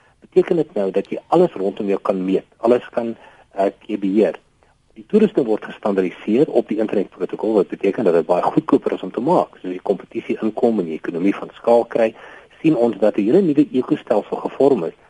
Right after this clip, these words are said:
dat jy die omgewing rondom jou kan beheer en kan meet teen 'n baie, baie lae pryspunt. En hierdie drie, eh, onder hierdie drie kragte wat ek nou sopas genoem het, is eintlik die dryfkragte om hierdie moontlik te maak. En nou kan ons sien dat ons, on-, ons omgewing baie meer effektief en meer ekonomies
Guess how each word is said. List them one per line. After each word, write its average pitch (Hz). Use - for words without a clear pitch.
dat 104
jy 113
die 117
omgewing 156
rondom 110
jou 110
kan 95
beheer 104
en 107
kan 113
meet 90
teen 107
'n 104
baie, 139
baie 101
lae 90
pryspunt. -
En 104
hierdie 139
drie, 127
eh, 104
onder 117
hierdie 117
drie 107
kragte -
wat 76
ek -
nou 87
sopas -
genoem 117
het, -
is 113
eintlik 113
die 98
dryfkragte 92
om 87
hierdie 87
moontlik 85
te -
maak. -
En -
nou 120
kan 156
ons 131
sien 98
dat 98
ons, 113
on-, 110
ons 110
omgewing 104
baie 156
meer 139
effektief -
en 80
meer 95
ekonomies 98